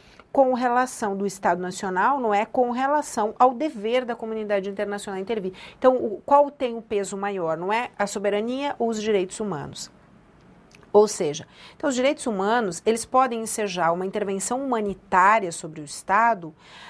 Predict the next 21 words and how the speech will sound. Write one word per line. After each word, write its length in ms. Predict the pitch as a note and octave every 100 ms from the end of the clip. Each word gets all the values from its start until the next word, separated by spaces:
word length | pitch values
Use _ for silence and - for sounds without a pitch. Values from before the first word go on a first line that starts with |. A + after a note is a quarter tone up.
| -
a 140 | A#3
fim 180 | A#3 C4
de 140 | B3
cessar 420 | A#3+ C#4+ C#4 - A3
algumas 420 | G#3+ A3+ A3+ G3+
violações 960 | A3 A#3+ C#4+ D4+ - G#3+ G3+ A3 A3+ -
e 100 | A#3
permitir 460 | C4+ C#4+ C#4 -
a 80 | B3
passagem 480 | B3 A#3 A3 G#3 G#3
de 100 | G#3
auxílio 420 | G#3 - - F3+
humanitário. 640 | F#3 F#3+ G#3 - A#2 F#2+ - - - - - - -
Para 100 | C#4
alguns, 760 | D#4+ A3+ G#3+ C4+ A3+ F#3 - - _ _
esse 460 | C4 E4 D#4 - A#3+
princípio 540 | A3 G#3+ - G3+ E3+
da 80 | F3
responsabilidade 960 | F3+ E3+ F3+ F3 F3 E3 E3 D#3+ E3 E3
de 100 | E3+
proteger, 720 | E3+ E3 E3 D#3+ G3+ B3